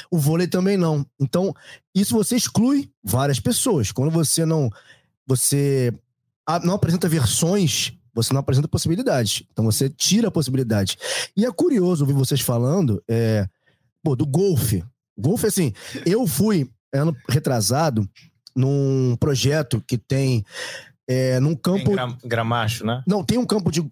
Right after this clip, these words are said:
Speaker 1: de golfe que é público. Eu esqueci agora.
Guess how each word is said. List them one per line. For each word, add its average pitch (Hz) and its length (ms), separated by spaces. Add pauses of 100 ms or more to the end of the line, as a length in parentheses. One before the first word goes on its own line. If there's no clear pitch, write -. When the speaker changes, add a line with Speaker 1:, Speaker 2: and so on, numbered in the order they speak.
Speaker 1:
de 147 200
golfe 123 480
que 143 160
é 139 40
público. 147 600 (140)
Eu 156 80
esqueci - 560
agora. 170 540